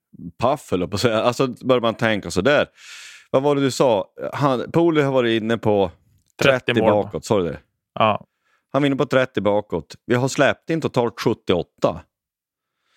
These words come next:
Speaker 2: Mm.
Speaker 1: Vilket ju innebär då att,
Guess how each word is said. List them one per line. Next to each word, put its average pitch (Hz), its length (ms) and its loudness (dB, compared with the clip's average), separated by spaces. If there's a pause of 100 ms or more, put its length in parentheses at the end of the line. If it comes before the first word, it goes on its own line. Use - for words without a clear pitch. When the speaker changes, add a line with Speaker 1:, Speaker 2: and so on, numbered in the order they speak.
(880)
Speaker 2:
Mm. 104 220 -8 (240)
Speaker 1:
Vilket 139 240 0
ju 143 120 4
innebär 117 380 2
då 104 160 2
att, - 180 -4